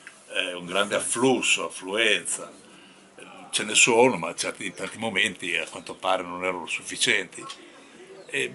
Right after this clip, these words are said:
una cosa ideale sarebbe evidentemente, soldi a parte, <laughs> sempre lì, eh,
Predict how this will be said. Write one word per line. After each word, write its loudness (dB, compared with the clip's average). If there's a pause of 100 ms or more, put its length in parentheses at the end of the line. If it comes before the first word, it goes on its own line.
(680)
una -8
cosa 2
ideale 4
sarebbe 0
evidentemente, 0 (400)
soldi -2
a 0
parte, -4 (500)
<laughs> -20
sempre -10
lì, -4 (840)
eh, -14